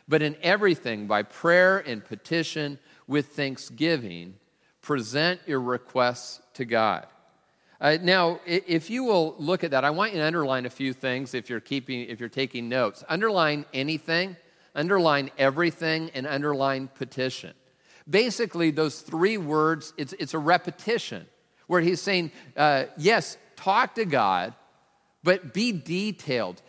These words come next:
Tell him what's really on your heart, not a generalized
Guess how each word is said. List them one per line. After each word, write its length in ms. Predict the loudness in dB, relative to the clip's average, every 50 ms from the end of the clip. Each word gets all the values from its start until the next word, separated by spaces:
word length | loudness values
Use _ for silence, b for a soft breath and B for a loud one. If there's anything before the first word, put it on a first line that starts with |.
| b b
Tell 260 | -2 0 2 2 2
him 160 | 2 0 0
what's 300 | 0 0 0 0 -2 -10
really 540 | -10 -6 0 2 2 4 4 4 2 2 2 0
on 280 | -2 0 2 2 2 0
your 200 | -2 -4 -4 -6
heart, 340 | -4 0 0 0 0 0 0
not 180 | 0 0 2
a 80 | 2 0
generalized 1200 | 0 -2 -8 -2 0 0 0 0 0 2 4 4 4 6 6 6 6 6 4 2 0 -4 -8 -16